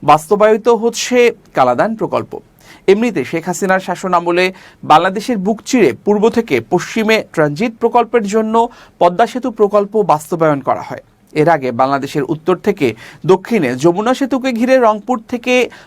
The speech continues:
মাতারবাড়ি গভীর সমুদ্র বন্দরের সঙ্গে চার লেন মহাসড়ক নির্মাণ কাজ প্রায় শেষ পর্যায়ে। এই প্রকল্পে অর্থায়ন করছে জাপান।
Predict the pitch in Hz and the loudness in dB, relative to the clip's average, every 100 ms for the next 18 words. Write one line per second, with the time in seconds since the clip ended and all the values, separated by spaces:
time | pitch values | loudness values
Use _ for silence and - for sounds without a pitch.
0 | - 147 156 220 180 180 185 202 160 196 | 0 2 2 0 2 2 2 0 2 0
1 | 214 269 - 220 226 190 208 202 202 208 | 2 -4 -2 -2 -2 0 2 2 2 2
2 | 220 240 226 147 101 139 151 139 151 165 | 2 0 -2 -2 -4 2 2 2 0 0
3 | 151 147 160 165 165 156 156 156 165 165 | 0 0 0 0 -2 -2 -2 -2 0 -2
4 | 156 165 165 - - - _ 143 135 - | 0 0 0 -4 -20 -20 _ 2 2 0
5 | - 160 - 143 127 104 - - - - | -4 -2 0 -2 0 -4 -6 -18 -20 -20
6 | _ 214 254 233 247 247 247 196 180 202 | _ 0 2 0 0 2 4 4 2 0
7 | 208 196 170 - 202 139 127 185 143 | -2 0 -4 0 0 2 0 0 -2